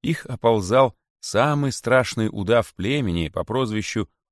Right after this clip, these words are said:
«удав-холодильник». Если какой-нибудь кролик выходил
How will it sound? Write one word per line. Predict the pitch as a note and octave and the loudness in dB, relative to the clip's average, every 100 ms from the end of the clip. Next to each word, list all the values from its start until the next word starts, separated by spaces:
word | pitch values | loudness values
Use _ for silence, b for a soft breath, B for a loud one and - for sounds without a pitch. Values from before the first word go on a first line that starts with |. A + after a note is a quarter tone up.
| - | -8
«удав-холодильник». | G#2+ F2+ G#2+ G#2+ - - G#2 G2+ G#2 G2 A2 D2+ C#2 C2+ - _ _ _ _ _ _ _ _ _ _ _ - | -6 0 4 4 2 -2 0 2 0 -2 -2 -2 -6 -10 -16 _ _ _ _ _ _ _ _ _ _ _ -6
Если | A2+ D3+ | -2 0
какой-нибудь | F3 A3 A3+ F3 D3 | 0 2 2 2 0
кролик | B2+ C#3+ C#3+ C3+ | 0 2 2 0
выходил | F#2+ A#2+ G#2 A2+ G#3+ | -2 -2 0 0 -2